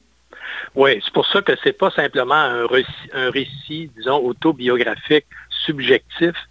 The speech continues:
mais comme je suis historien, puis ça fait une quarantaine d'années que je tourne autour de ce sujet-là pour essayer de mieux le comprendre, faire travailler beaucoup de monde autour de ce sujet-là pour essayer d'aller au fond des choses,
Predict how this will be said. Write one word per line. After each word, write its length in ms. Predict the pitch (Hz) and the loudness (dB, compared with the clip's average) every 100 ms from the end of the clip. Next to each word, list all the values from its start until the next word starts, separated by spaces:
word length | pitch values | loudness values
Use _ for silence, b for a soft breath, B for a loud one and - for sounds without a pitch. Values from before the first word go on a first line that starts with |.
| B B B | B B B
mais 100 | 120 | -2
comme 220 | - 175 | 0 0
je 60 | 202 | 0
suis 160 | 143 | -4
historien, 540 | 135 - 131 113 135 127 | -6 0 0 2 0 -2
puis 100 | - | -4
ça 100 | 117 | -8
fait 460 | - 131 120 107 98 95 | -2 0 2 0 -6 -12
une 60 | 107 | -2
quarantaine 540 | 127 135 131 139 160 | 0 0 0 -2 0
d'années 360 | 139 123 139 143 | 2 2 0 -6
que 220 | - 110 B B B - | -6 -10 B B B -8
je 140 | - | -6
tourne 340 | 113 156 143 | -2 0 0
autour 400 | 127 110 - 139 | -2 -6 -6 -8
de 100 | 120 110 | -6 -8
ce 180 | - 110 | -8 -10
sujet-là 640 | - 135 117 117 110 131 | -10 -10 -2 0 0 -4
pour 240 | 131 123 | -4 -6
essayer 320 | 110 - 120 120 | -6 -6 -8 -6
de 120 | 110 | -6
mieux 260 | 104 113 | -6 -4
le 60 | 120 | -4
comprendre, 600 | - 110 101 120 139 139 B B - | 0 -2 0 0 0 -2 B B -4
faire 180 | - 131 | 0 0
travailler 460 | - 127 120 120 120 | 0 -2 0 -2 -4
beaucoup 260 | 135 156 | -4 -4
de 60 | 131 | -4
monde 280 | 123 143 131 | -2 -2 -6
autour 380 | 117 - 135 | -10 -8 -8
de 100 | 151 | -6
ce 80 | 113 | -6
sujet-là 480 | - 131 120 110 135 | -8 0 2 2 0
pour 120 | 123 | -2
essayer 260 | 110 - 131 | -6 -2 0
d'aller 200 | 127 117 | 2 0
au 100 | 110 | -2
fond 160 | 127 | -4
des 140 | 113 98 | -6 -4
choses, 320 | - 139 147 | 0 0 0